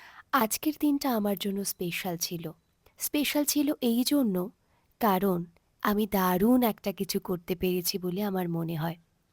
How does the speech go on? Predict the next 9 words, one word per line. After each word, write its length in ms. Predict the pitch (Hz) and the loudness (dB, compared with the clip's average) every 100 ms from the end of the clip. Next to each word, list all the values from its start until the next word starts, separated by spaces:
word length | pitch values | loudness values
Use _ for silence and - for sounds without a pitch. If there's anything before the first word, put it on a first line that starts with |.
| _ _ _ _ _ - - | _ _ _ _ _ -20 6
একমাত্র 520 | 247 247 294 294 339 | 6 6 4 4 6
ভগবান 720 | 285 220 214 214 240 226 180 220 _ _ _ _ _ | 6 10 8 8 6 4 2 -4 _ _ _ _ _
এমন 500 | 202 185 196 190 170 - _ - | 4 6 6 4 2 -8 _ 2
যে 100 | 247 | 4
কখনো 380 | 247 240 262 254 | 4 2 0 0
তোমার 280 | 247 247 233 | 2 2 2
ভরসা 560 | - 196 196 - 233 | 2 4 4 4 2
ভাঙবে 420 | 185 170 160 151 147 | 0 0 -2 -4 -6
না। 160 | 127 | -8